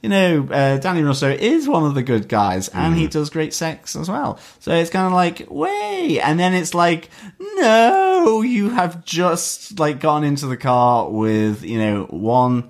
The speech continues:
Speaker 1: milky-eyed Rawlins. Okay, you bastard." <laughs> You evil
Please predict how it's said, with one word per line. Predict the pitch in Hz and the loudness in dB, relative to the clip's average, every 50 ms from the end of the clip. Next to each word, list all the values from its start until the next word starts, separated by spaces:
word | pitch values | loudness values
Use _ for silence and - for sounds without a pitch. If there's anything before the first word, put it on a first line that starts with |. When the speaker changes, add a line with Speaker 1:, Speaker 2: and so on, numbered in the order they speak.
| - - | -10 -6
Speaker 1:
milky-eyed | 107 104 107 107 107 104 - 107 101 98 98 98 95 95 95 92 92 - | -2 -2 -2 -2 -2 -4 -2 -2 0 2 2 2 2 2 0 -2 -4 -4
Rawlins. | 92 95 95 95 95 92 95 92 95 95 95 95 - - - - - - - _ _ - - | -2 0 0 2 0 0 0 -2 -2 -2 -4 -6 -8 -12 -14 -20 -20 -20 -20 _ _ -4 0
Okay, | 92 95 95 - - - 85 82 80 80 - 87 - - _ _ _ _ _ _ _ _ _ - | 0 0 0 -2 -4 -6 -6 -6 -6 -8 -10 -12 -16 -18 _ _ _ _ _ _ _ _ _ -10
you | 92 92 98 104 110 110 113 110 110 - _ - | -6 -2 0 0 0 0 0 -2 -4 -8 _ -4
bastard." | - 78 - - - - - - - - - - - - - - - 139 135 - | -4 -4 -4 -4 -8 -6 -6 -6 -6 -8 -8 -10 -10 -14 -14 -12 -12 -12 -8 -4
<laughs> | 120 113 - - 156 165 147 - - - | -4 -4 -4 -4 -6 -8 -8 -8 -6 -2
You | - 123 120 117 113 - - - - | 0 2 2 2 0 -2 -4 -6 -2
evil | - 113 113 113 110 107 107 98 95 95 95 95 98 | 0 2 2 2 2 0 0 -2 -2 -2 -4 -8 -10